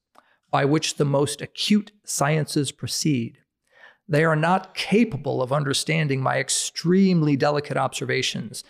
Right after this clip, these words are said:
and subtle demonstrations supported by abstractions, whose understanding requires a vivid imagination." <laughs> So who doesn't have the vivid imagination, you know?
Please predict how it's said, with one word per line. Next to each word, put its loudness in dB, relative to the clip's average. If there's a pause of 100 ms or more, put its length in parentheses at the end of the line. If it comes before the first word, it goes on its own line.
and 0
subtle 2
demonstrations -2 (200)
supported 2
by 0
abstractions, -4 (640)
whose 4
understanding 2 (500)
requires 2
a 2
vivid 0
imagination." -4 (480)
<laughs> -20 (1200)
So -2 (280)
who 2
doesn't 0
have -8
the -10
vivid -4
imagination, -4
you -8
know? -12